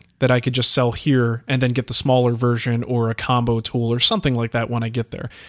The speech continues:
So I think that's probably not a bad strategy. I'm not sure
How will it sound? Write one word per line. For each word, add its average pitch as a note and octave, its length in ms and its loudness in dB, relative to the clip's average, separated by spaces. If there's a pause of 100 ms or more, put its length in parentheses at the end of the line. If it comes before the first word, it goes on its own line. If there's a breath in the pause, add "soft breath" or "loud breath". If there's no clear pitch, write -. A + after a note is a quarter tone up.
(180 loud breath)
So C3 140 0
I - 20 -2
think D3+ 160 2
that's D3 280 2
probably F3+ 640 0
not F3+ 200 0
a - 20 0
bad E3+ 220 0
strategy. E3 560 0
I'm B2 200 -2
not E3+ 220 -4
sure A3 460 0